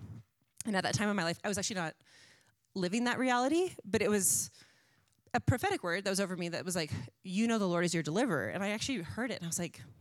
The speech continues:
"Hmm, I don't actually. I feel very much in bondage." But I believe that's who God is, even though I haven't experienced that.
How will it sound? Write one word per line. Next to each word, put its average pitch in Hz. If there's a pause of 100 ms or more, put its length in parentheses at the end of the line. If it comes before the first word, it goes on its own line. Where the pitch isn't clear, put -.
(100)
"Hmm, 220 (1040)
I 180
don't 165 (300)
actually. 139
I -
feel 165
very 165
much 160
in 160
bondage." 147 (280)
But 196 (580)
I 214
believe 220
that's 196
who 233
God 180
is, 202 (160)
even 214
though 190
I 202
haven't 180
experienced 185
that. 165